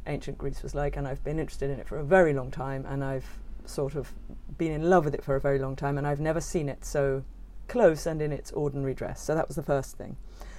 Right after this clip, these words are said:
The second thing was this feeling that it just reminded me so much of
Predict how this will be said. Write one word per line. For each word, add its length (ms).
The 100
second 400
thing 300
was 500
this 400
feeling 520
that 280
it 160
just 200
reminded 540
me 120
so 260
much 420
of 560